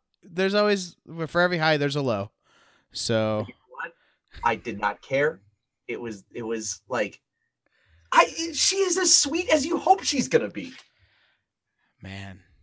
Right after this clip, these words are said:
Speaker 1: that, that is a, a amazing story. And I think the perfect way to end our conversation today. Um, before we leave, though, we should let everyone know, how can people get a hold of you? Where can they find you on the internet?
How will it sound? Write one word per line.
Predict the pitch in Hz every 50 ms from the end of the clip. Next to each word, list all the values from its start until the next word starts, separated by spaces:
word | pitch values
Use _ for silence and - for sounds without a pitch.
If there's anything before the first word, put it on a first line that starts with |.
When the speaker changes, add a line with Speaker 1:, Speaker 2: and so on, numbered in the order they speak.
| _ _ _ -
Speaker 1:
that, | 131 135 135 - _ -
that | 127 127 131 127 - _ _ -
is | - 127 120 113 - - -
a, | -
a | 110 107 101 - 104 107 101 - _
amazing | - 113 110 113 120 127 139 143 143 147 147 147 135 151 147 143 143 139 127
story. | - - - 127 120 120 117 113
And | 120 139
I | 156 151
think | 165 160 156 147 _ _ _
the | 151 143 143 135
perfect | _ - - 170 180 175 165 175 147 -
way | 143 143 131 120 113 110 98 _ _ _ _ _ _ _ _ _ _ _ _
to | - - - -
end | 135 135 135 131 127 120
our | 104 131
conversation | - - 135 123 123 120 123 - - 123 110 - - 120 110
today. | 104 101 110 107 104 101 101 - _ _ _ _ _ _ _ -
Um, | 98 127 123 123 117 127 -
before | 165 160 190 226 233
we | 233 220
leave, | 208 190 202 180
though, | 185 190 185 180 180 165 - _
we | - 156 160
should | 143 151 143
let | 156 160 165
everyone | 165 160 160 160 156
know, | 151 147 143 143 143 131
how | - - 185 190 208
can | 190 - 180
people | 151 185 185 156 160 170 165 160
get | 147 156 139
a | 139
hold | 127 165 180 175 156
of |
you? | 170 180 175 160
Where | 147 139
can | - 147
they | 135 131
find | - 147 156 151 147
you | 143 139
on | 135
the | 135 139
internet? | 143 147 143 147 143 143 139 - -